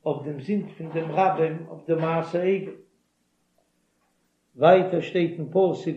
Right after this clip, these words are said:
ולפושעים יפקיע, שביקש רחמים על פושע ישראל, שיחזור בתשובה. ער האט מתפלל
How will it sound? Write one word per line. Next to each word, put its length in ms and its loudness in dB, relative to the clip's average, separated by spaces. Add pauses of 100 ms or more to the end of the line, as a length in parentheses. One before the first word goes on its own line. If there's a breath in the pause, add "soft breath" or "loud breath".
ולפושעים 760 0
יפקיע, 600 0 (880)
שביקש 880 -2
רחמים 640 0 (120)
על 140 0 (160)
פושע 320 0
ישראל, 720 2 (100)
שיחזור 680 -6
בתשובה. 480 -14 (680)
ער 180 0
האט 180 -6
מתפלל 520 4